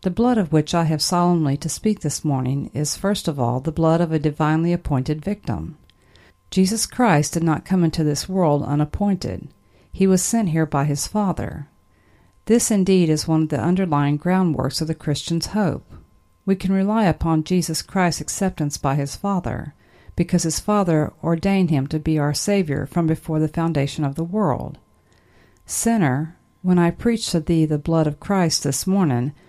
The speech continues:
I am preaching something that is well-pleasing to God. For God himself did choose Christ to be the Redeemer. He himself set him apart from before the foundation of the world, and he himself,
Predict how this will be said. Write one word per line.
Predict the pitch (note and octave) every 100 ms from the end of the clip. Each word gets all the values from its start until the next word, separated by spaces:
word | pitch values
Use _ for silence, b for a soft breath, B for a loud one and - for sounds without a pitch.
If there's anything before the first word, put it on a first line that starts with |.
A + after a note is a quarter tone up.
| b b
I | E3+
am | F3
preaching | F3 A3 G#3+ D#3
something | - G3 F3+ D#3+
that | D3
is | D3 -
well-pleasing | G3 G3+ - D3 C#3+ D3
to | D#3+
God. | D#3+ G#3 F3 G2 E2+ C#3+ _ b b b b b b -
For | F#3
God | F3+ A3 A3
himself | G3 - A3+ G3 D#3+
did | E3 D#3
choose | - F3+ D#3+
Christ | - G#3 E3+ D#3 -
to |
be | D3+ D3
the | C#3+
Redeemer. | D#3 D#3+ G#3 E3 A#2 F2 - _ b b b b
He | A3 G#3+
himself | G3 E3+ - G#3 D#3
set | - - D#3
him | D#3+
apart | D3 - G#3 E3 -
from | D#3+ D3+
before | D3+ D#3+ D#3
the |
foundation | D3+ E3 E3 C#3+ C#3+ D#3+
of | D3+
the | E3
world, | F3 G#3 A#2+ E2 D2 - _ -
and | D#3+ C#3+
he | G3
himself, | F#3 E3 - - A3 D#3 D#3